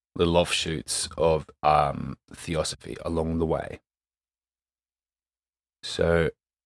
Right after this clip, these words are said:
I mean, it seems like theosophy was been fairly intru-, influential in any religion that's not specifically, like, part of the Judeo-Christian framework.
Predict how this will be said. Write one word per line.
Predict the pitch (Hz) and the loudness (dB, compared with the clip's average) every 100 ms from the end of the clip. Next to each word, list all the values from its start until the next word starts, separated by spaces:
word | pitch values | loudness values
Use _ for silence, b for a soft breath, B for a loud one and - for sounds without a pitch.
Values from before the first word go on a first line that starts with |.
| _ _ _ _ _ _ _ | _ _ _ _ _ _ _
I | |
mean, | 165 147 | 6 8
it | 151 - | 8 6
seems | - 123 120 107 | 8 10 10 12
like | 101 98 | 10 10
theosophy | - 92 90 90 - - 85 | 2 4 6 6 2 -2 0
was | 85 85 - _ 92 - - - _ | 0 -2 -4 _ -12 -10 -14 -14 _
been | 87 85 85 | 0 0 0
fairly | - 87 87 87 | 4 4 6 2
intru-, | 82 82 87 82 87 - | 0 -2 0 2 2 2
influential | 101 - 90 87 85 85 82 | -2 2 4 4 2 0 0
in | - 82 87 85 - | 0 0 2 0 0
any | 90 101 101 85 - - - | 4 6 6 4 -2 -18 -2
religion | 92 87 85 82 85 82 82 | 4 6 6 2 2 2 2
that's | 85 - - | 0 -4 -4
not | 82 85 80 73 - _ _ _ - | 0 2 2 0 -10 _ _ _ -12
specifically, | - - 85 - 80 82 - 78 78 | -10 -6 -6 -2 -2 -4 -6 -4 -2
like, | 78 78 65 _ _ _ _ - | 0 0 -2 _ _ _ _ -4
part | 82 76 | 0 0
of | 73 | 0
the | 78 - _ _ _ - | -2 -4 _ _ _ -8
Judeo-Christian | 87 80 82 80 80 - - 82 - 80 78 - _ _ _ _ _ _ - | -2 4 6 6 4 -2 -4 -4 -4 -4 -4 -8 _ _ _ _ _ _ -4
framework. | 87 90 90 76 71 - | 2 4 4 2 0 -10